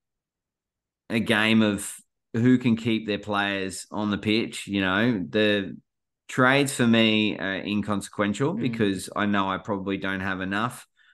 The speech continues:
Speaker 1: Uh, what I just need to have is enough playing stars, and that's what I'm gonna build towards and just hope for the best.
Speaker 2: Yeah, I know what you mean.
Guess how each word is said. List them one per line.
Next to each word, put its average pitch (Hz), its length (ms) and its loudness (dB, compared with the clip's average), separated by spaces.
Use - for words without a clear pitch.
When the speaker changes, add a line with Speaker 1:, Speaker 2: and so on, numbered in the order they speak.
Speaker 1:
Uh, 82 320 -4
what 98 400 -6
I 101 160 0
just 101 260 -2
need 101 200 0
to 92 100 -2
have 95 260 -2
is 90 120 -6
enough 92 440 -6
playing 87 640 0
stars, 85 720 0
and 90 140 -2
that's - 220 -4
what 85 80 -4
I'm 87 80 -2
gonna 85 140 0
build 82 280 -2
towards 87 460 -2
and 87 200 -6
just 85 180 -8
hope - 280 -4
for 80 80 -6
the 78 80 -4
best. 82 420 -8
Speaker 2:
Yeah, 139 220 -12
I 175 60 -6
know 170 120 2
what 156 180 -2
you 131 60 -6
mean. 120 280 -6